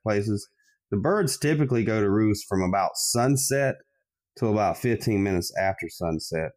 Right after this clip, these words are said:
Sometimes a little bit later in open terrain, but, you know, if you can hunt that sunset to, to dark, or, like, fifteen or twenty minutes after sunset,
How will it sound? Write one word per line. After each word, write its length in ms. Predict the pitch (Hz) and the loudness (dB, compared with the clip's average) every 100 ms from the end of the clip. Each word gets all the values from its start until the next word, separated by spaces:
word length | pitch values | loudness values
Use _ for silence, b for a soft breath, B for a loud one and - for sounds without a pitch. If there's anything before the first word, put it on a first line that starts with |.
| - | -14
Sometimes 640 | - 147 160 165 147 147 | -4 0 2 2 2 2
a 60 | 131 | 2
little 160 | 123 123 | 2 2
bit 140 | 113 | 2
later 260 | 110 107 104 | 2 2 0
in 60 | 95 | 0
open 260 | 104 101 95 | -2 -4 -6
terrain, 340 | 104 98 101 | -4 -2 0
but, 100 | 98 - _ _ _ - | -2 -6 _ _ _ -2
you 60 | 131 | 0
know, 100 | 120 | 2
if 120 | 170 | 0
you 120 | 202 | 0
can 220 | 180 139 | 2 2
hunt 280 | 127 143 127 | 4 2 2
that 200 | 123 - | 0 -2
sunset 680 | - - 147 156 - 143 135 - | -4 -2 2 2 2 0 0 0
to, 300 | 110 101 87 - | 0 0 -2 -2
to 140 | 107 | -2
dark, 400 | 87 110 113 107 - _ _ _ _ _ - | 0 0 0 -2 -8 _ _ _ _ _ -4
or, 220 | 98 92 | 0 0
like, 320 | 87 95 78 | 0 -2 -2
fifteen 260 | - 101 107 | -4 -2 -2
or 60 | 90 | -2
twenty 180 | 113 101 | 0 0
minutes 200 | 95 104 | 0 -2
after 200 | 101 90 | -4 -6
sunset, 520 | - 98 95 90 | -2 -2 0 -2